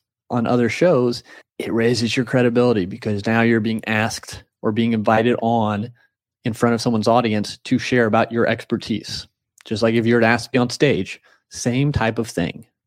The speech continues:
So that's the third. The fourth benefit of being on other podcasts is that you're forming new relationships. You've connected with this host and you're starting to build that relationship there.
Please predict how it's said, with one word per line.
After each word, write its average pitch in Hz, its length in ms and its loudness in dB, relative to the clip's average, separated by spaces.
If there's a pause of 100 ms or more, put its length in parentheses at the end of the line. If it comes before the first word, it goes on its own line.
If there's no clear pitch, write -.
(160)
So 117 120 -4
that's 113 260 2
the 113 100 -2
third. - 300 -2 (380)
The 139 100 -2
fourth - 680 0 (140)
benefit 120 540 0
of 110 300 -4
being 135 300 2
on 135 140 2
other 117 220 2
podcasts 117 720 -2
is 120 160 0
that 123 260 0 (440)
you're - 120 -10
forming 190 400 0
new 165 140 4
relationships. - 840 -2 (360)
You've 117 160 -6
connected 143 420 2
with 147 180 2
this 139 180 2
host 135 480 0
and - 40 -2
you're 110 80 -4
starting 123 260 0
to 127 60 0
build 123 220 2
that 117 140 4
relationship 117 680 0
there. 110 460 0